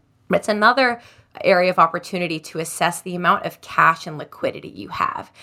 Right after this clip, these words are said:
'cause too much cash is not keeping pace with inflation. It can impact your purchasing power over time. We're seeing this even at the grocery store. We're certainly seeing this in gas prices. So outside of your emergency fund, if you can invest,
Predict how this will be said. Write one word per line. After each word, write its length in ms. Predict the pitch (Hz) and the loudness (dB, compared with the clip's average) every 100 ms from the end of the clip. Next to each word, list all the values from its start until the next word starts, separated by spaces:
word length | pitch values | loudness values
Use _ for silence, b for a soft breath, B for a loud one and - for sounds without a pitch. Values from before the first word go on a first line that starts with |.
| B - | B -6
'cause 160 | 185 - | -4 -4
too 280 | - 277 | -4 -2
much 320 | 240 196 - - | 0 -2 -4 -2
cash 460 | 185 180 247 - | 4 4 4 -2
is 160 | 170 170 | -10 -4
not 320 | 170 - - | 0 0 -4
keeping 380 | - 185 165 160 | -12 -10 -10 -14
pace 360 | - 151 165 b b b | -8 -8 -8 b b b
with 120 | - | -6
inflation. 640 | 170 156 - 151 170 233 240 | -4 -6 -4 -4 -4 -4 -4
It 80 | - | -8
can 160 | - 180 | -8 -6
impact 480 | 170 160 - 160 - | -6 -2 -2 -2 -6
your 100 | - | -4
purchasing 520 | - 156 185 - 151 | -2 -2 -6 -10 -2
power 360 | 160 156 147 | 4 4 2
over 220 | 156 147 151 | -2 -4 -6
time. 420 | - 147 185 220 b b - | -2 0 0 -4 b b 0
We're 160 | 202 | 0
seeing 340 | 196 - 151 151 | 0 -6 -6 -6
this 160 | - | -8
even 220 | 170 165 | -6 -4
at 100 | 151 | -4
the 80 | 156 | 0
grocery 340 | 220 226 - 190 | 4 4 2 -6
store. 460 | - 180 175 170 B B | -2 0 2 0 B B
We're 80 | 165 | -8
certainly 480 | 160 - 160 - 147 | -4 -2 -4 -4 -10
seeing 320 | - 147 151 | -8 -8 -8
this 180 | 151 - | -10 -12
in 120 | - | -2
gas 280 | 175 170 170 | 4 4 2
prices. 520 | - 156 165 - - b b | -2 -4 -2 -8 -10 b b
So 220 | - - - | -8 -8 2
outside 420 | 233 262 - 226 214 | 2 2 0 0 0
of 120 | 190 | -2
your 120 | 185 | -2
emergency 480 | 170 175 170 170 175 | 0 -4 -6 -8 -6
fund, 300 | - 151 - | 0 0 0
if 160 | - - | -10 -10
you 140 | 175 | -10
can 240 | - 165 | -8 -6
invest, 560 | 151 151 151 156 196 | -6 -4 2 2 2